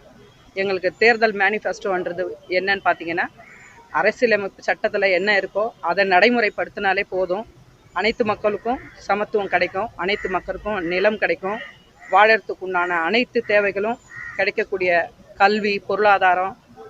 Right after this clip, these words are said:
எல்லாமே, ஈக்குவாலிட்டி எல்லாமே நிறைஞ்சிருக்கிறது எங்கன்னு பார்த்தீங்கன்னா, அரசியலமைப்பு சட்டத்துல அனைத்து மக்களுக்கும் உண்டான தேவைகளை பூர்த்தி செஞ்சிருக்கு.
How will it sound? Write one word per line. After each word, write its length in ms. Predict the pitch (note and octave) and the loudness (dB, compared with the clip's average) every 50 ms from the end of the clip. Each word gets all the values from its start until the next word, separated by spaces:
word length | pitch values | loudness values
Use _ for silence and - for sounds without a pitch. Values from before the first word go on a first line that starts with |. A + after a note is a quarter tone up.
| - _ | -10 _
எல்லாமே, 500 | G3+ G#3+ A#3 B3 A#3+ A#3+ B3 A#3 F3 - - - - - - - | -2 2 4 4 4 4 4 0 -2 -4 -8 -16 -20 -20 -18 -10
ஈக்குவாலிட்டி 640 | G3 A3 - - A#3+ A3+ G#3 F#3+ E3+ - G3 F#3 - - G3+ - - - | -10 -10 -2 2 2 2 2 2 -2 -4 -8 -8 -8 -12 -18 -20 -10 -4
எல்லாமே 500 | F#3 F#3+ A3 B3 C4 B3 C4 C#4 C#4+ - - _ - | -2 2 4 4 4 4 4 0 0 -2 -8 _ -8
நிறைஞ்சிருக்கிறது 920 | F#3 G3 G3+ G#3 A3+ A#3 A3 A#3 G3 - - F#3+ E3+ - - A3 A3+ A#3 - F#3 | -2 0 0 2 0 0 0 0 -2 -2 -6 -12 -10 -6 -2 -2 -2 -2 -2 -4
எங்கன்னு 380 | F#3 F#3+ G3 G3+ G#3+ G#3 G#3 F#3+ F#3+ | -4 -4 0 0 0 0 0 0 -2
பார்த்தீங்கன்னா, 440 | F3 - F3 E3+ F3 F3+ G3 A#3 | -4 -4 -4 -4 -4 -4 -4 -4
அரசியலமைப்பு 720 | - - E3 F3+ A3+ - - A3+ G#3 F#3 F3+ F3 - - - | -2 -2 -2 -2 -2 -2 -2 -2 -2 -2 -4 -8 -10 -8 -6
சட்டத்துல 440 | F3+ E3 - F#3 - - F3+ G3 G#3 - - - - - - - _ _ _ | -6 -6 -6 -10 -12 -6 -6 -6 -6 -6 -10 -20 -20 -20 -20 -20 _ _ _
அனைத்து 360 | - E3+ G#3 C4 D4 - E4 C#4 | -2 0 2 2 2 2 0 0
மக்களுக்கும் 480 | C4+ A#3+ - - A#3+ A#3 - C4+ C4 | 0 0 0 0 0 0 0 0 -2
உண்டான 560 | A3+ G3+ F#3+ F#3 F3+ F3+ F3+ F3 E3 E3 - - _ _ _ _ - | -2 0 0 0 0 0 0 -2 -2 -4 -8 -14 _ _ _ _ 2
தேவைகளை 460 | G#3+ A3 A3 G#3+ F3 F3+ F3 G3 A3 G#3+ F3 D#3 - | 4 6 6 4 2 0 0 0 2 2 0 0 0
பூர்த்தி 240 | - A3 - - G3+ - | -2 -2 -2 -2 -6 -8
செஞ்சிருக்கு. 460 | F#3+ F3 E3 E3+ D#3+ - - F#3 G#3 | -8 -6 -6 -6 -8 -6 -8 -8 -8